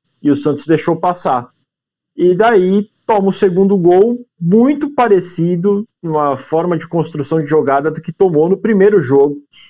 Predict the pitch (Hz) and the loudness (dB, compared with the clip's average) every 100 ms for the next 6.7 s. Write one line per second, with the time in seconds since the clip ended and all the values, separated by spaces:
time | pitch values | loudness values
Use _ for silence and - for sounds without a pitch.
0 | _ _ - 131 123 117 113 110 - 120 | _ _ -6 -2 -2 -2 -2 -4 -2 -2
1 | 127 135 127 127 131 127 127 - 131 127 | -2 -2 -4 -4 -2 0 -2 -4 -2 0
2 | 151 156 156 _ _ _ - 131 131 143 | -2 -4 -12 _ _ _ -6 -4 0 0
3 | 143 143 139 151 - 135 135 135 127 135 | 0 0 0 -2 -2 -4 -2 -2 -2 0
4 | 139 139 - 165 131 123 131 143 - 131 | -2 -2 -2 -2 0 -2 -2 -6 -4 -4
5 | 117 131 135 131 127 117 120 131 120 120 | -4 -6 -4 -2 -2 -4 -8 -8 -6 -6
6 | 123 120 143 117 120 135 | -6 -6 -6 0 2 2